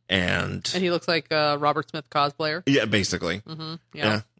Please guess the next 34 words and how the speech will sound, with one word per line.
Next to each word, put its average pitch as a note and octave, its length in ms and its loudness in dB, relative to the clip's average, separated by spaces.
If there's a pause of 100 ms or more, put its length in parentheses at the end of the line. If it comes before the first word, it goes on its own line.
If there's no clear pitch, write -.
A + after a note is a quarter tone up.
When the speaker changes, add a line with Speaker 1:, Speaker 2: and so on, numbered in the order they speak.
(100)
Speaker 1:
Yeah, G#2+ 220 2
Speaker 2:
Yep. G#2+ 180 2
Speaker 1:
basically G#2+ 380 2
it's G2+ 120 0
Robert F#2+ 260 2
Smith. G2 160 0
Speaker 2:
He's F#2 80 2
gonna G3 160 2
start F3+ 200 0
singing E3+ 260 -2
Friday D3+ 380 2
I'm D3+ 100 -2
in D3 100 -8
Love, D3+ 320 0
like, C#3 260 -6
any D3+ 200 -2
second. D#3 380 -2 (200)
Speaker 1:
Yeah. B1+ 180 2 (1120)
Speaker 2:
Is A3+ 200 0
he C#4+ 100 4
sitting D#4+ 260 2
on C#4 120 4
a G#3+ 40 4
throne G3+ 300 2
of D#3 160 -4
bodies? F#3 640 0 (760)
Speaker 1:
Yes. D3 440 2
Speaker 2:
No, E3 160 2
that's D3+ 160 -2
great. B2 240 -8 (600)
Speaker 1:
Bodies? G2+ 760 2
Speaker 2:
Bodies? A3 800 2
<laughs> - 40 -6 (1600)
Speaker 1:
Yeah, D#3+ 280 4